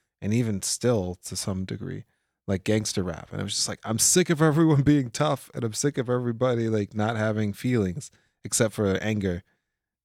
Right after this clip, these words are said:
And so it was fun to watch that. So Casey put me onto that, and I was like, "Oh, I need to go back." So I started to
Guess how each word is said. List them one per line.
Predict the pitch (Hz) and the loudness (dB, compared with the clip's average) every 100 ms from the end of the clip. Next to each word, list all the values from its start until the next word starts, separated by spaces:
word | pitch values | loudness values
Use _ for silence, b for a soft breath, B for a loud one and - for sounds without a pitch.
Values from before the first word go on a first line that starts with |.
| 117 | -4
And | 107 98 98 | 0 0 0
so | - 107 | -2 0
it | 104 | 2
was | 98 - | 0 0
fun | - 110 | 0 0
to | 98 | 0
watch | 95 98 101 - | 0 -2 -4 -6
that. | 90 - | -8 -6
So | 101 | -6
Casey | - 113 113 95 | 0 0 0 -4
put | 95 107 | -8 -10
me | 104 | -8
onto | 95 95 | -6 -6
that, | 95 | -6
and | - | -6
I | 98 | -8
was | - | -8
like, | - | -8
"Oh, | 135 | -4
I | 151 | -2
need | 175 | 0
to | 143 | -2
go | 120 107 | -4 -6
back." | - 87 - - | -4 -4 -6 -10
So | - 101 | -10 -6
I | 95 | -6
started | - 95 90 | -4 -6 -6
to | - | -14